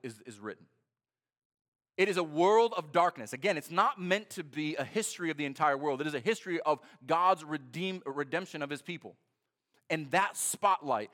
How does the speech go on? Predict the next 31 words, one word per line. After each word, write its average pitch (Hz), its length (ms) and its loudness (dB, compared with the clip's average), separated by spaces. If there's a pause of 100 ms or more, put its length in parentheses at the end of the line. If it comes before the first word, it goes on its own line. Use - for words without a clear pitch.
(140)
follows 151 420 4
one 143 320 -2
subject, 107 460 -4 (2000)
the 123 80 -6
elect 127 280 -2
of 110 140 -14
God 110 380 -4
throughout 101 260 -6
history. 95 400 -20 (460)
And 151 80 -4
it's 165 100 -10
not 226 180 6
a 240 40 2
straight 196 280 2
line. 170 300 2 (1300)
He's 117 100 -18
jumping 151 300 0
over 151 160 2
walls. 156 460 6
He's, 123 160 -12 (180)
he's 151 180 -6
trying 165 320 0
to 165 60 -2
run 151 180 2
away 147 220 2
from 135 140 -8
the 131 60 -4
Lord, 127 340 0
but 113 120 -6
the 113 80 -6
Lord's 123 460 -2